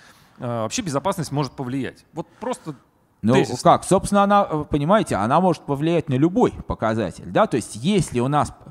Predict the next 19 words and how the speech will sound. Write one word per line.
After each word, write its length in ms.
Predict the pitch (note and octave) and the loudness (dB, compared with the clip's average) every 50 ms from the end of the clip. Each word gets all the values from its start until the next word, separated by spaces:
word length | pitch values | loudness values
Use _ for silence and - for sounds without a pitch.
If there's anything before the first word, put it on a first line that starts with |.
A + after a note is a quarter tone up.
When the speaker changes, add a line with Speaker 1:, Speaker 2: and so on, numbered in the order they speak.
| - - - - | -18 -18 -6 -2
Speaker 2:
но 160 | D3+ D#3+ D3+ - | 0 0 0 2
опять-таки 460 | - D3+ - - F#3+ F3+ D3+ - D#3+ | 2 0 2 2 2 0 2 0 -4
Speaker 1:
Ну, 80 | E3 - | -4 0
чистая 280 | - A3+ - D3 E3+ F#3 | 0 0 2 2 2 2
Speaker 2:
су-, 40 | |
Speaker 1:
прибыль. 260 | - E3+ D#3 - A2 F2+ | 4 2 0 2 0 4
Speaker 2:
сугубо 440 | - F3 D3 E3+ A#3+ C4 B3 A#3 | 4 4 6 6 6 6 6 6
в 80 | G#3 G#3 | 6 4
отрицательном 880 | G3 - F3 D#3 C#3+ - E3+ E3+ F3 F3 - F3 D#3+ D#3+ D#3+ D#3 D#3 - | 2 2 2 0 0 2 2 2 2 2 2 0 0 2 0 0 -2 -4
смысле, 560 | - - D3 D3+ D3+ C#3+ A#2+ - - D#2 F2 | -8 -6 -2 0 2 2 0 -2 -4 -6 -2
да? 160 | F#2+ D3 G#3+ | 2 4 4
Вот, 160 | A#3 E3+ - - | 4 4 2 2
то 60 | C#3 | 0
есть, 180 | A2 - - | 0 0 -2
если 280 | D3+ G3 G#3 - - E3 | -2 0 0 0 0 0
мы 120 | C3+ B2+ | 0 0
какой-то 640 | - - D3 C3+ - - F#3+ F3 C#3 - C#3 A2+ G2+ - | 0 2 0 0 2 2 2 2 2 2 0 -2 -2 -2
мяч 420 | - A2 C#3 E3 E3+ C3 A2+ - - - | -4 -2 0 0 0 0 0 -2 -10 -2
пропустили, 1040 | - D#3+ E3 E3+ - - D3 B2+ A#2 - - - - D#3+ D3 D3 A2+ A#2 D3+ G3+ A3 | -2 0 0 0 -2 -2 -4 -4 -4 -4 -12 -12 -8 -4 -2 0 2 2 0 0 -2